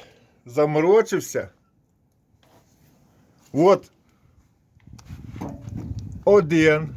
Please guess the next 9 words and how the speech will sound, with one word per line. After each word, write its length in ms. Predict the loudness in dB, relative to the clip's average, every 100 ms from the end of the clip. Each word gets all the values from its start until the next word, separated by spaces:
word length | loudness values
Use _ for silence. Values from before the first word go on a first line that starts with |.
| -12 -12 -14 -12 -12 -10 -8
другий, 880 | -8 -6 -2 0 2 2 -2 -4 -10 -20 -20 -20 -18 -20 -20 -6
третій, 680 | 4 6 6 2 -8 -10 -16 _ _ _
четвертий, 880 | -14 -14 -4 -2 0 0 -2 -10 -10 -14 _ _ _ _ _ _ _ _
п'ятий. 720 | 2 4 4 2 0 -2 -2 -6 _ _ _ _ _ _ _ _ _ _ _ _ _ _ _ _ -20 _ _ _ _ -20 _ _ _ _ _ _ _ _ _ _ _
Так, 380 | 0 0 -4
п'ять 260 | 0 2 2
з 40 |
одної 400 | -2 -2 -2 -2
сторони, 640 | -4 -4 -4 -2 -4 -8